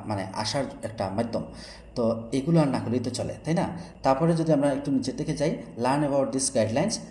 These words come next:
আর details। This post may go against our guidelines on suggested content।" এবার আমি দেখাচ্ছি আপনাদেরকে এই যে ভিডিওর কনটেন্টটা ছিল, ভিডিও যেটাই হোক,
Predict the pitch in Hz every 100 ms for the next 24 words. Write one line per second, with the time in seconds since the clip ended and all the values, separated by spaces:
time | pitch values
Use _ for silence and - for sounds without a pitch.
0 | - 110 104 123 113 82 - - - -
1 | - 165 165 175 165 - 127 139 139 139
2 | 120 185 196 - 120 117 110 139 165 -
3 | 113 113 117 113 - - - 123 101 110
4 | 82 - - - - - 156 208 151 170
5 | - - - 123 135 139 - 147 156 165
6 | 151 131 123 123 120 - 143 170 165 156
7 | 120 110 113 110 139 113 143 147 127 -
8 | 101 143 - - - - 113 113 110 147
9 | 139 156 165